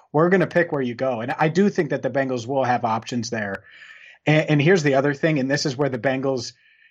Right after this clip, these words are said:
they lack in creativity with trades, but I, I would hope that they'd be willing to do this. Let's say you do trade with Seattle. Well, why not pair Dunlap and a pick, right? Dunlap and your seventh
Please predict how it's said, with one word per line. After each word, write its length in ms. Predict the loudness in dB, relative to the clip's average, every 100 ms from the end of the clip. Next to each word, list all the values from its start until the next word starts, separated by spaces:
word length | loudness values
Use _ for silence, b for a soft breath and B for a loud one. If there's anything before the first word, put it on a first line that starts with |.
| b -2
they 140 | 0
lack 340 | 0 0 0
in 80 | -2
creativity 560 | 0 0 2 0 0 0
with 120 | 0
trades, 400 | 0 2 2 0
but 140 | 2
I, 100 | 2 2
I 80 | 0
would 120 | 0
hope 200 | -2 -2
that 120 | -2
they'd 160 | -2 -2
be 120 | -2
willing 400 | 0 2 2 0
to 80 | -4
do 180 | -2
this. 240 | 2 2 0 B B B
Let's 160 | 0 4
say 100 | 2
you 140 | 2
do 180 | 0 -2
trade 280 | -2 -4 -4
with 100 | -8
Seattle. 540 | -6 -6 -6 -10 -14 _ b b b b 2
Well, 180 | 2 6
why 260 | 6 4
not 440 | 4 2 0 -4 -8 -12 _ _ _ _ _ _ _ _
pair 500 | -2 2 4 4 0 -6 -4
Dunlap 500 | 0 0 0 -2 -2
and 240 | -10 -6 -8
a 60 |
pick, 320 | -8 -12 -8
right? 240 | -4 -4 -4 -16 -16 -18 B B 0
Dunlap 580 | 4 4 4 4 2 -4
and 240 | -10 -8
your 240 | -4 -2 -2
seventh 580 | -2 -2 -2 -10 -14